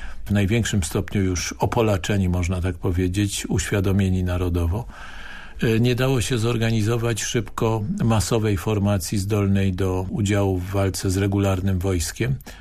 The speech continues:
a tym bardziej trudne, a wręcz niemożliwe było to na terenie zaboru rosyjskiego czy galicyjskiego, o czym najbardziej dramatycznie oczywiście przekona wspomniana przez panią redaktor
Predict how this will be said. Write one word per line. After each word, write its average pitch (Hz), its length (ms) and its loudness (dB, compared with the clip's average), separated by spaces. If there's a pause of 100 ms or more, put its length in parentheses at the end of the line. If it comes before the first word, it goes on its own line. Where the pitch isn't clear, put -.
(140)
a 147 120 2
tym 135 220 0
bardziej 123 400 0
trudne, 131 460 0
a 117 60 0
wręcz 113 300 -4
niemożliwe 113 540 2
było 120 280 -2
to 120 160 0
na 110 160 2
terenie 110 380 2
zaboru 107 420 2
rosyjskiego 104 800 0
czy 101 360 -2 (380)
galicyjskiego, 98 1040 0
o 98 80 0
czym 98 380 0
najbardziej 95 460 2
dramatycznie 92 600 0
oczywiście 90 500 0 (540)
przekona 92 640 2
wspomniana 87 560 2
przez - 240 -2
panią 92 540 2
redaktor 95 640 0